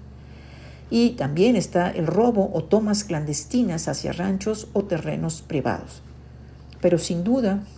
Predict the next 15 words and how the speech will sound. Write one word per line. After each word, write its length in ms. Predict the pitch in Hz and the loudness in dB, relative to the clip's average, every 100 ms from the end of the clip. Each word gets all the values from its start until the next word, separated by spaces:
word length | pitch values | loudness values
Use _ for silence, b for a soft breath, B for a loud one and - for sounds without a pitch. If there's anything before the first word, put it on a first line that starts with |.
| - | 0
otro 240 | - 240 277 | 2 4 2
factor 460 | 240 - 220 214 | 0 -2 0 2
de 100 | 214 | 2
esta 260 | 214 208 208 | 0 0 -4
crisis 480 | 208 202 - 220 - | 2 0 0 -6 0
tiene 220 | 214 233 | 0 2
que 140 | 202 | 0
ver 160 | 175 185 | -2 -2
con 100 | 196 | -2
la 120 | 170 | -2
falta 340 | 160 214 220 202 | 0 0 0 -2
de 100 | 160 | -2
previsión 640 | - 160 151 - 196 202 208 | 0 0 0 -2 0 0 0
y 100 | 180 | 2
negligencia 960 | 180 160 160 - 233 247 - 175 160 | 2 -2 -4 0 0 2 0 -4 -6